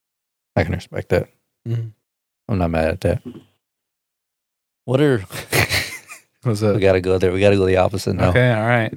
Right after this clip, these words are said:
Speaker 1: Obviously, we just talked about, like, fucking
Speaker 2: What we want?
Speaker 1: Yeah, but, like, but I mean, but, like, obviously we just shit on, like, morbidly obese for a minute.
Speaker 2: Yeah.
Speaker 1: Uh, uh, is that, that, is that,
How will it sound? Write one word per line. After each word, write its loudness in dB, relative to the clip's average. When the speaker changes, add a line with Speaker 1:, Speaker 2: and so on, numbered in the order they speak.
Speaker 1:
Obviously, 2
we 4
just -2
talked 2
about, 2
like, 0
fucking 0
Speaker 2:
What 4
we 0
want? 2
Speaker 1:
Yeah, 4
but, -4
like, 2
but 4
I 6
mean, -2
but, 2
like, 2
obviously 2
we 0
just 0
shit 2
on, 0
like, 2
morbidly 2
obese 0
for 2
a 2
minute. -2
Speaker 2:
Yeah. 4
Speaker 1:
Uh, 6
uh, -6
is 0
that, 2
that, 2
is -2
that, 2